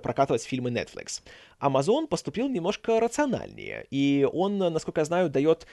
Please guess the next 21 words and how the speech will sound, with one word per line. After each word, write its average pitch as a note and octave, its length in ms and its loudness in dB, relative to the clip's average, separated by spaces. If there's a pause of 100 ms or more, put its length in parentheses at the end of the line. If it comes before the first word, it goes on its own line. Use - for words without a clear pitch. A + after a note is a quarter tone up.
(120)
девяносто E3 600 0
дней A2+ 540 -4
на A#2+ 540 0
то, C3+ 240 2
чтобы B2 320 -2
кинотеатры C3 480 0
эксклюзивно G3 580 0
показывали A#2+ 480 0
их A#2 480 -4
фильмы, E2+ 460 -8 (320)
а C3 120 4
уже C3 160 2
потом D4 480 0
они C#3+ 440 0
демонстрируют C#3 460 0
их C3 60 -8
на C3 60 -2
своём C#3 220 0
сервисе D3 640 2
Amazon B2+ 320 0
Prime. A1 480 -6